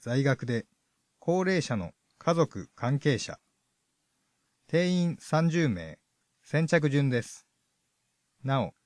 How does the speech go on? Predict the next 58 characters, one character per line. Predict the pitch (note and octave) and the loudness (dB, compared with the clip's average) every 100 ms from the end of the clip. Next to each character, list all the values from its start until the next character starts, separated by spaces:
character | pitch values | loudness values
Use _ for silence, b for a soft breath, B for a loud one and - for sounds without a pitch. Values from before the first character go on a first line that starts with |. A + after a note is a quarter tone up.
| _ _ _ _ | _ _ _ _
筆 | C#3 C3+ | -6 -6
記 | - | -2
用 | F#3 F#3+ | 0 2
具、 | G2+ E2 _ _ _ _ - | 0 -6 _ _ _ _ -4
飲 | A#2+ | 2
み | D#3 | 4
物、 | C3 F2+ - _ _ _ _ - | 2 0 -10 _ _ _ _ -6
お | A2+ | -2
持 | D#3+ | 0
ち | F#3+ | 2
の | F3+ | 2
方 | E3+ D#3+ | 2 2
は、 | D3 D3+ - | 2 2 -2
は | - - | -16 -10
つ | - D#3+ | -2 0
ら | D#3+ | -2
つ | - | -2
手 | E3+ | -4
帳 | - C3 | 0 0
を | C#3 | 2
持 | C3 | -2
参 | A#2+ G#2+ | -2 -4
し | G2+ | -4
て | A2 | -10
く | G#2 | -8
だ | G2+ | -8
さ | F#2+ G#2+ | -4 -6
い。 | E2 _ _ _ _ _ _ _ _ _ _ _ _ _ _ _ _ _ _ _ _ | -8 _ _ _ _ _ _ _ _ _ _ _ _ _ _ _ _ _ _ _ _
三、 | - D3+ D3 C3 _ _ _ _ _ | -4 0 0 -2 _ _ _ _ _
旬 | - E3+ F#3+ | -6 -2 2
の | F#3+ | 2
野 | F#3 | 2
菜 | F3 F3+ E3+ | 2 2 2
を | E3 D#3 - | 2 0 0
美 | C3 | 0
味 | |
し | D#3+ - | 0 -2
く | |
食 | F3+ D#3+ | -2 2
べ | D3+ | 2
よ | C#3+ G2+ D#2+ _ _ _ | 2 0 -6 _ _ _
う、 | - | -2
親 | C3+ | 0
子 | E3 F3 | 0 0
ク | F3 | 0
ッ | - | -2
キ | - | -4
ン | G2+ | -4
グ。 | E2 D#2 _ _ _ _ _ _ _ _ _ _ | -6 -14 _ _ _ _ _ _ _ _ _ _
子 | - | -6
育 | D#3+ F3 | 0 0
て | E3 | 2
世 | E3+ D#3 | 0 2
代 | D#3 | 4
向 | D3 | 4
け | C#3 C3+ | 2 2
で | B2 | 0
す。 | - - | -6 -20